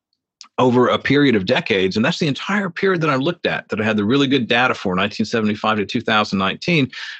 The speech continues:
Uh, the U S was the number one nation in the world economically that entire time. They were the superpower for that entire time, but we still had an enormous amount of inflation,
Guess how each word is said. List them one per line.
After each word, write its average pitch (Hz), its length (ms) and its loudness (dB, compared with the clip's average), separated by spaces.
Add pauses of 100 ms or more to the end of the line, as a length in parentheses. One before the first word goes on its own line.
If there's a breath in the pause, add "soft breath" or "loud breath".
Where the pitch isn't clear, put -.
Uh, 123 120 0
the 139 140 2
U 156 160 4
S 151 140 -2
was 143 120 0
the 120 80 2
number 139 280 4
one 123 440 4 (1000)
nation 123 340 2
in 113 40 6
the 107 60 2
world 131 320 2
economically 113 540 0
that 104 180 0
entire - 360 -4
time. 95 480 -2 (360 loud breath)
They 117 80 0
were 110 100 2
the 107 80 0
superpower 110 640 0
for - 120 -8
that 101 200 0
entire 98 360 -2
time, 127 360 0 (440 loud breath)
but 123 60 2
we 123 120 0
still 151 200 0
had 127 260 0
an 110 180 4
enormous 143 720 4
amount 120 300 2
of 104 80 -2
inflation, 101 720 0